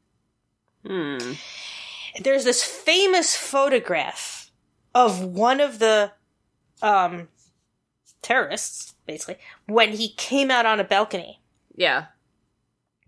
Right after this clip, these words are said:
Speaker 2: And Spielberg films that moment. And it's this incredible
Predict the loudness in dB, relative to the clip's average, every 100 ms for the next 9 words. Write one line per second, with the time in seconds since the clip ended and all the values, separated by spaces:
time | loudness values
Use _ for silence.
0 | _ -20 _ -20 -20 -20 _ _ -2 2
1 | 2 2 0 0 2 4 4 4 2 2
2 | -2 -6 -4 2 4 4 4 2 2 -2
3 | -4 -10 _ _ -8 0 2 2 0 2
4 | 2 2 -4 -6 -6 -6 -10 _ _ _
5 | 2 2 0 0 2 0 0 0 0 -4
6 | -10 -8 -6 -8 -10 -14 -6 2 2 4
7 | 2 4 4 6 4 0 -4